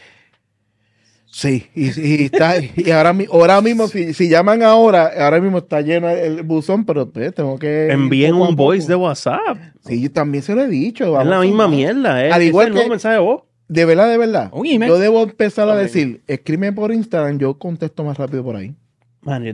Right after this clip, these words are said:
Speaker 2: yo tengo ese D M explotado y yo no le hago
Speaker 1: No,
Speaker 2: caso.
Speaker 1: yo, yo, lo que pasa es que yo padezco de, yo no puedo ver eso,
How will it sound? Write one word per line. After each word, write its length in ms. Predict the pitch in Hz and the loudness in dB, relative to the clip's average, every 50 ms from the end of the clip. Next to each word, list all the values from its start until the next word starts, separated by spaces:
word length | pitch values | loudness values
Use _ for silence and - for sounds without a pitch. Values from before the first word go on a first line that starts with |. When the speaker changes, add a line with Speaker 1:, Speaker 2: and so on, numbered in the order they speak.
| 107 131 | -10 -12
Speaker 2:
yo 180 | 131 117 123 120 | -8 -8 -6 -4
tengo 180 | 135 139 147 | -4 -4 -4
ese 180 | 143 - - 139 | -4 -4 -4 -6
D 140 | 139 135 131 | -4 -4 -4
M 160 | 127 131 135 | -4 -4 -6
explotado 560 | 135 - - 135 117 117 - 127 127 - 139 | -8 -10 -8 -6 -6 -6 -4 -4 -4 -4 -4
y 60 | 131 | -6
yo 100 | 196 226 | -6 -8
no 100 | 190 - | -10 -8
le 80 | 139 135 | -8 -8
hago 180 | 113 127 127 127 | -6 -4 -4 -2
Speaker 1:
No, 180 | 139 135 156 | 0 0 0
Speaker 2:
caso. 140 | 175 185 185 | -2 -2 -2
Speaker 1:
yo, 180 | 156 147 143 - _ _ | -4 -4 -6 -8 _ _
yo, 180 | - 151 139 - | -4 -4 -4 -2
lo 120 | 151 135 127 | -4 -4 -2
que 40 | 123 | -2
pasa 80 | 143 | -2
es 60 | 143 | -4
que 120 | - 165 135 | -4 -6 -4
yo 160 | 135 139 147 | -4 -4 -2
padezco 480 | 156 147 147 156 151 _ - 160 151 147 | 0 -2 -2 -2 -4 _ -2 -2 0 0
de, 460 | 147 139 135 131 123 123 120 123 131 | 0 0 -2 -2 -4 -4 -6 -8 -6
yo 120 | 135 131 131 | -6 -4 -4
no 140 | 143 143 | -4 -2
puedo 160 | 147 156 151 151 | -2 0 2 2
ver 120 | 151 151 | 2 0
eso, 400 | 147 151 160 147 139 135 131 | -2 -2 -2 -2 -2 -4 -8